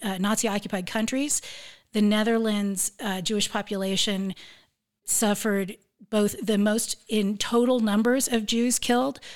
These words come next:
but also a percentage. So seventy-five percent of the Jewish population in the Netherlands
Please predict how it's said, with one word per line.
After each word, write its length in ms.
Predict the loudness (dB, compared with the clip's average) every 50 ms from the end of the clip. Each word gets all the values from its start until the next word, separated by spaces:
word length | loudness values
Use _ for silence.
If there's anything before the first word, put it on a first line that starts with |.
| -6 -2
but 100 | 0 2
also 360 | 2 2 2 2 0 0 -2
a 40 | -2
percentage. 580 | -2 -2 -2 0 0 0 -2 -2 -2 -2 0
So 360 | 0 0 0 0 0 -2 -4 -4
seventy-five 640 | -2 0 2 2 4 4 2 2 2 0 -2 -2
percent 300 | -4 -4 -4 -2 -2 -2
of 60 | -2 -2
the 60 | -2
Jewish 320 | -2 -2 -2 -2 -2 -2
population 800 | -2 -4 -4 -2 -2 0 0 0 2 2 0 0 0 -2 -4 -2
in 120 | -2 -2
the 60 | -2
Netherlands 600 | 0 -2 -2 -2 -4 -4 -2 -2 -2 -2 -4 -6